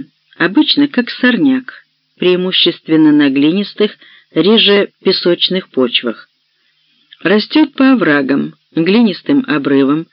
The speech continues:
железнодорожным насыпям, берегам рек, ручьёв и канав. Быстро размножаясь за счёт корневища,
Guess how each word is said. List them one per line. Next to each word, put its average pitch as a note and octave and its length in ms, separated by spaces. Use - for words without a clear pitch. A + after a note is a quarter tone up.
железнодорожным F#3 1000
насыпям, C#3+ 680
берегам C3+ 520
рек, D#3+ 420
ручьёв C#3 560
и - 140
канав. C3+ 400
Быстро F3+ 600
размножаясь D#3 960
за D3 240
счёт D3 340
корневища, D#3 800